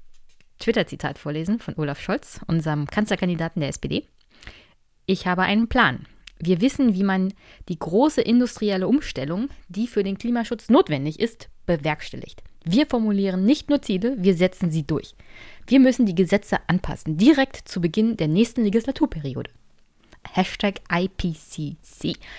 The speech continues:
Und dann fragt man sich, na, was, was ist denn zweitausenddreizehn gewesen? Ja? <laughs> Hattet ihr da keinen Plan? Ich meine, du warst dann noch in der S P D. Gab's da keinen Plan? Oder was ist jetzt das Problem gewesen in den letzten...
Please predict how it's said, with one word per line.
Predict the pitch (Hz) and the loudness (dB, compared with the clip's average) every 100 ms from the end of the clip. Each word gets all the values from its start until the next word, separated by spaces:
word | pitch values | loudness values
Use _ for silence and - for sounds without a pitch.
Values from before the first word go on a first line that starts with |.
| - - - - | -16 -16 -12 0
Und | 214 | 2
dann | 226 | 2
fragt | 214 233 240 | 2 0 0
man | 220 | 0
sich, | 214 | 0
na, | 214 | 0
was, | 196 - - | -2 -6 -10
was | 220 | -8
ist | 254 | -4
denn | 277 262 - | -2 -2 -2
zweitausenddreizehn | 226 226 214 202 214 - 214 | -2 0 0 2 0 2 0
gewesen? | 151 147 - _ _ - | 0 -8 -10 _ _ -6
Ja? | 226 - - - - - | -6 -4 -4 -4 -6 -18
<laughs> | _ - - - - | _ -20 -20 -10 0
Hattet | 214 214 | 0 2
ihr | |
da | 202 208 | 2 2
keinen | - 247 285 214 | 2 0 4 2
Plan? | - 139 127 131 - | 2 -4 -4 -8 -4
Ich | 208 | 0
meine, | 208 208 | 2 2
du | 233 | 2
warst | 214 | 0
dann | 220 | 0
noch | 202 208 | -2 0
in | |
der | 190 | -2
S | 185 | -4
P | - | -4
D. | 202 196 | -2 -2
Gab's | 147 180 - | 0 -2 -2
da | 269 | -4
keinen | 254 180 151 | -4 -4 -4
Plan? | - 143 139 | -6 -6 -4
Oder | 143 143 | -6 -4
was | 151 170 | -6 -6
ist | |
jetzt | 160 156 | -8 -8
das | 151 | -10
Problem | - 160 156 151 | -8 -8 -4 -2
gewesen | 147 143 143 151 | -2 -4 -4 -2
in | 151 | 0
den | 156 | 0
letzten... | 143 - - 139 139 | -2 -6 -6 -6 -8